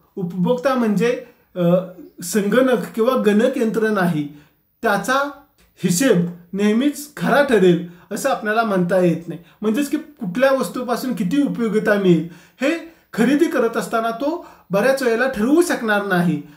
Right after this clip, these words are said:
आणि अशा वे-, अशा परिस्थितीमध्ये तो अनावश्यकतेप्रमाणे किंवा आवश्यकता नसताना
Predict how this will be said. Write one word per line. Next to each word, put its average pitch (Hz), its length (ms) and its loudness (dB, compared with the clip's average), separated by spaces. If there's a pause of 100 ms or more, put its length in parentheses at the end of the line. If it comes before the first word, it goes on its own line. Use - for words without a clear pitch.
(120)
आणि 254 240 0 (420)
अशा 175 240 2
वे-, 254 140 2
अशा 226 400 -2
परिस्थितीमध्ये 185 880 0 (340)
तो 220 720 -4 (140)
अनावश्यकतेप्रमाणे 220 1120 -2
किंवा 254 340 -4 (460)
आवश्यकता 254 540 -2
नसताना 190 720 0